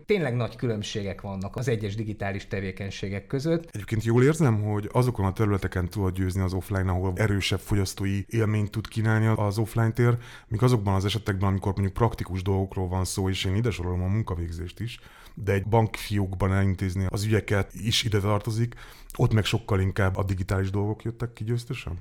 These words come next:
Speaker 1: Hát én ezt nem mondanám, mert szerintem pont a mozi streaming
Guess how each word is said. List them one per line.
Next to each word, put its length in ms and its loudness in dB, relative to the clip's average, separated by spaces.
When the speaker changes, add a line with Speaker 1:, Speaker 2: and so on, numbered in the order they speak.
Speaker 1:
Hát 320 0
én 100 4
ezt 160 -2
nem 140 0
mondanám, 540 -4
mert 260 -4
szerintem 380 -4
pont 240 -2
a 40 -2
mozi 260 -2
streaming 640 -4